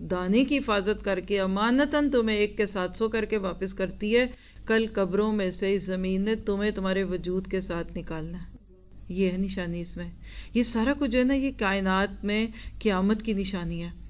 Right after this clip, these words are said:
कि कल जब दुनिया से ये सारा कुछ मामला ख़त्म किया जाएगा, तो एक-एक रूह और एक-एक जो कमर की हड्डी है, वो गलेगी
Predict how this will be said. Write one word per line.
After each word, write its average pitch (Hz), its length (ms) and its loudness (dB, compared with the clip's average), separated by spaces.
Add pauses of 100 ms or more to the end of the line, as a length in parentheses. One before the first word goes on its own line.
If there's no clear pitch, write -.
(760)
कि 214 100 2
कल 220 280 4
जब 220 220 2
दुनिया 196 420 2
से 202 160 0
ये 202 180 2
सारा 196 280 0
कुछ 202 240 -2
मामला 185 340 0
ख़त्म 196 320 -2
किया 220 220 2
जाएगा, 226 440 2 (320)
तो 240 120 4
एक-एक 254 720 2
रूह 254 540 4
और 214 100 4
एक-एक 208 600 2
जो 196 120 4
कमर 202 320 0
की 226 180 0
हड्डी 190 420 2
है, 226 80 6
वो 214 160 4
गलेगी 208 560 2